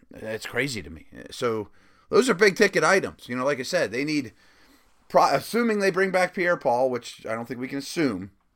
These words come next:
they need a three technique. They need linebackers, but why am I even talking about it? They won't do anything about it. They need a big back.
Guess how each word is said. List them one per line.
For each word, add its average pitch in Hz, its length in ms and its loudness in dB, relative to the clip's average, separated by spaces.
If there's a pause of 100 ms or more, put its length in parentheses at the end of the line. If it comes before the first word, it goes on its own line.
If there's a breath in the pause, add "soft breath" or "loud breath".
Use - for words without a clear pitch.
(640)
they 113 180 -4
need 131 180 -2
a - 20 -10
three 143 220 -4
technique. 120 440 -4 (920 soft breath)
They 196 100 4
need 190 100 4
linebackers, 170 600 8
but 151 100 0
why 139 160 6
am 143 80 2
I 143 60 4
even 139 120 -2
talking 120 240 2
about 117 220 0
it? 117 60 -4
They 110 100 -6
won't 107 160 -8
do 104 60 -6
anything 98 160 -6
about 92 280 -4
it. - 100 -16
They 135 100 0
need 180 160 0
a 180 40 4
big 160 240 0
back. 120 420 -2